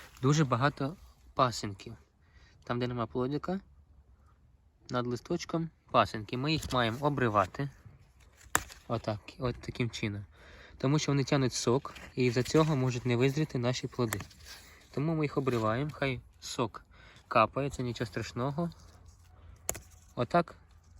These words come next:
о, таку операцію потрібно зробити на кожній гілці, щоб не лишилось ні одного пасинка.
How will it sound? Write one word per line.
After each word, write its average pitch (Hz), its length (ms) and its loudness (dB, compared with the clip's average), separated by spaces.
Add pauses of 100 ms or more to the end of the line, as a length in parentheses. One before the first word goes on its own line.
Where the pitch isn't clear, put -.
(260)
о, 143 140 -8
таку - 260 -2
операцію 147 420 4
потрібно 120 320 2
зробити 127 560 0 (520)
на 143 140 6
кожній 127 360 6
гілці, 117 580 2 (160)
щоб - 200 -2
не 123 140 2
лишилось 123 480 2
ні 131 120 6
одного 127 340 4
пасинка. 104 440 0